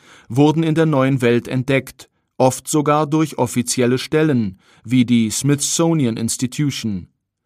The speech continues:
Früher glaubte man, dass es eine alte, unbekannte Kultur gegeben haben müsse, die für jene Hinterlassenschaften verantwortlich wäre.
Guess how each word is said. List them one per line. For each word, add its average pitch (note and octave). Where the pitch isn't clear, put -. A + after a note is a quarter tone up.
Früher F3+
glaubte A#2
man, D3
dass A#2
es A#2+
eine A#2+
alte, D#3
unbekannte C#3+
Kultur D3+
gegeben A#2
haben A#2+
müsse, A#2+
die C#3+
für C3
jene B2
Hinterlassenschaften A#2+
verantwortlich A#2
wäre. A2+